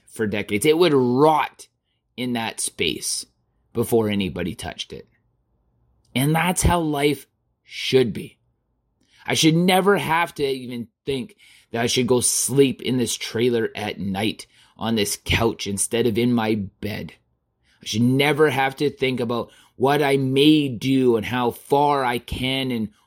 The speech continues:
were willing to be able to legally take this, to be able to defend myself and my property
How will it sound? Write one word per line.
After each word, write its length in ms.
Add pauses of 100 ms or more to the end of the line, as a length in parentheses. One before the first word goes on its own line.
(200)
were 400
willing 420
to 80
be 160
able 180
to 120
legally 500
take 380
this, 340 (760)
to 100
be 140
able 100
to 140
defend 520
myself 480
and 120
my 140
property 560